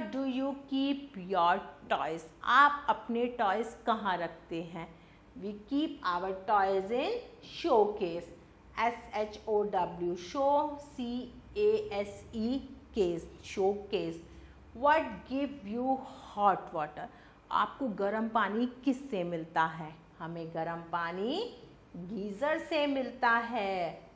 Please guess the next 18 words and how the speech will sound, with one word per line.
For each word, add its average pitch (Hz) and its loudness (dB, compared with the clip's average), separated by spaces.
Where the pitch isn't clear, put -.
The 208 -4
next 330 0
one 277 4
is 294 4
where 240 0
should 240 -4
we 214 -4
throw 202 0
the 175 4
waste 202 0
material? 175 -10
हमें 214 0
वेस्ट 240 2
मटेरियल 202 -2
कहाँ 208 0
थ्रो 170 -4
करना 165 -6
चाहिए? 165 -8